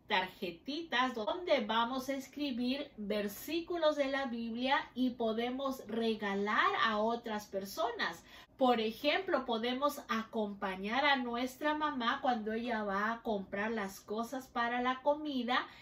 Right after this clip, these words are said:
y nosotros en la tienda podemos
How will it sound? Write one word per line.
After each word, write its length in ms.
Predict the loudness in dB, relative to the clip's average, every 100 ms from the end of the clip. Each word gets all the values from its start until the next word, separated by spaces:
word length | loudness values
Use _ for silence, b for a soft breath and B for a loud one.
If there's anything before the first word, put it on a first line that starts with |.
| B -2
y 140 | 0
nosotros 600 | 2 0 0 0 0 -2
en 140 | -2 0
la 160 | -2
tienda 440 | -2 -6 -2 -2 0
podemos 580 | 0 0 0 -2 -4